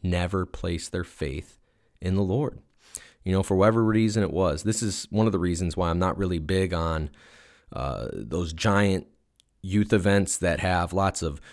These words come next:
music and laser lights, smoke machines. They repeat the same word over and over and over and over again. It's a very experiential, if that's even a word,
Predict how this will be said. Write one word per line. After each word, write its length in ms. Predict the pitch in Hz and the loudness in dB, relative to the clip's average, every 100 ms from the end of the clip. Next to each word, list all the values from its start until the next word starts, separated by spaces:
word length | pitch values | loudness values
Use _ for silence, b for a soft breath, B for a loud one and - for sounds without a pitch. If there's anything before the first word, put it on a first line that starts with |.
| B B | B B
music 680 | 85 98 110 104 85 82 - | 2 6 8 6 4 -2 -2
and 200 | 82 82 | -4 0
laser 500 | 95 104 101 92 85 | 4 4 4 2 0
lights, 320 | 82 80 - | 2 0 -2
smoke 500 | - 95 104 107 - | -2 4 4 4 2
machines. 760 | 98 92 - 90 85 82 80 - | 0 0 -2 0 0 0 -2 -2
They 100 | 90 | -2
repeat 360 | 92 - 104 87 | -2 -2 -4 -4
the 40 | |
same 680 | - 104 101 98 92 87 - | -2 0 2 2 0 -2 0
word 500 | 98 104 98 92 82 | 4 4 4 2 0
over 480 | 110 107 95 80 82 | 2 2 2 -2 -2
and 160 | 87 104 | 2 4
over 480 | 110 92 82 90 95 | 4 4 2 2 4
and 120 | 107 | 4
over 380 | 110 101 90 95 | 4 4 2 0
and 120 | 95 | 2
over 400 | 107 104 95 92 | 4 4 2 -2
again. 280 | 85 92 90 | -2 -4 -4
It's 160 | 85 | -4
a 60 | 101 | -2
very 240 | 113 107 | 0 2
experiential, 1400 | 95 - - - 113 110 110 104 95 95 98 - 87 82 b b b b | 0 -4 -10 -2 2 4 4 4 2 0 -4 -4 -4 -4 b b b b
if 80 | - | -6
that's 220 | 85 95 | -4 -2
even 160 | 90 85 | -2 0
a 40 | |
word, 300 | 82 82 | 0 0